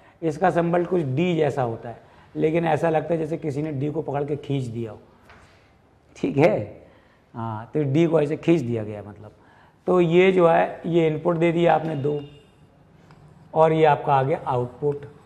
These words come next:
इनपुट आपने दे दिया एक ए और एक दे दिया B। तो अभी एक input हो गया ए, एक input क्या हो गया? B हो गया। और output में आप एंड का किससे represent करते हैं? cross से,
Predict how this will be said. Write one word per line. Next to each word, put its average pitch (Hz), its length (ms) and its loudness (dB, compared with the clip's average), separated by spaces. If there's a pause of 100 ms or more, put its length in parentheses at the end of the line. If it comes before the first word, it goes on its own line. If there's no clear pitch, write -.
(300)
इनपुट 147 460 0
आपने 143 200 4
दे 143 100 0
दिया 143 160 0
एक 135 240 -2
ए 202 180 6
और 151 200 -2
एक 135 140 -2
दे 135 80 -2
दिया 165 200 -4
B। 123 200 -4 (540)
तो 170 60 0
अभी 165 260 0
एक 165 180 0
input 151 300 -2
हो 151 80 4
गया 147 160 2
ए, 220 340 0 (360)
एक 156 160 -2
input 151 300 -4
क्या 165 120 2
हो 156 100 4
गया? 156 180 0
B 139 200 -4
हो 214 160 -2
गया। 214 240 -6 (380)
और 151 180 0
output 151 420 0
में 170 140 2
आप 160 260 4
एंड 160 280 2
का 170 80 -4
किससे 165 260 -2
represent 170 400 -2
करते 175 220 0
हैं? 180 100 -8
cross 180 360 6
से, 269 160 -4